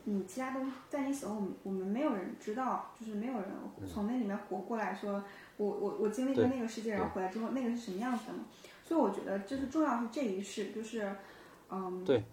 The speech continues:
Speaker 1: 就是我觉得重要是我们的价值，就包括你刚刚讲到说那个墨西哥亡灵节，就是最后一个记得你的人。
Speaker 2: 嗯。
Speaker 1: 其实这也是说，就是我们，我们也在思考，就是说我给过他人什么，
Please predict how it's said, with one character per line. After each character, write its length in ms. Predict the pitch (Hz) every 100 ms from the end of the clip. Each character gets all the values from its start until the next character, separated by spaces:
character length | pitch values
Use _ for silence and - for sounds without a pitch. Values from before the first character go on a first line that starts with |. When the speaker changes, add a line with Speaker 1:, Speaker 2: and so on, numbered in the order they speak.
| -
Speaker 1:
就 100 | 320
是 180 | 320 285
我 280 | - 220
觉 100 | 208
得 140 | 233 277
重 180 | 359 349
要 160 | 294
是 60 | 302
我 60 | 214
们 100 | 190
的 100 | 202
价 300 | 320 285 226
值， 300 | 185 277 285
就 140 | 254
包 120 | 247 262
括 140 | 269
你 80 | 208
刚 120 | 220
刚 160 | 233 233
讲 200 | 214 196
到 140 | 196
说 140 | 202 208
那 120 | 202
个 60 | 196
墨 180 | 220 220
西 120 | 214
哥 140 | 220
亡 200 | 208 185
灵 100 | 202
节， 180 | 208 180
就 100 | 190
是 60 | 190
最 120 | 233
后 120 | 240
一 80 | 190
个 60 | 190
记 140 | 254
得 100 | 226
你 100 | 185
的 60 | 208
人。 100 | 226 92
Speaker 2:
嗯。 120 | 151 -
Speaker 1:
其 160 | - 311
实 80 | 311
这 80 | 349
也 140 | 214
是 140 | 233
说， 320 | 233 262 254 262 - - - -
就 120 | 254
是 80 | 269
我 100 | 226
们， 140 | 185 196 - -
我 100 | 208
们 140 | 240
也 80 | 254
在 160 | 233 233
思 180 | -
考， 220 | 254 240 196
就 160 | 202
是 60 | 202
说 120 | 226
我 160 | 214 226
给 200 | 202 -
过 100 | 202
他 160 | 202
人 100 | 196
什 120 | 202
么， 80 | -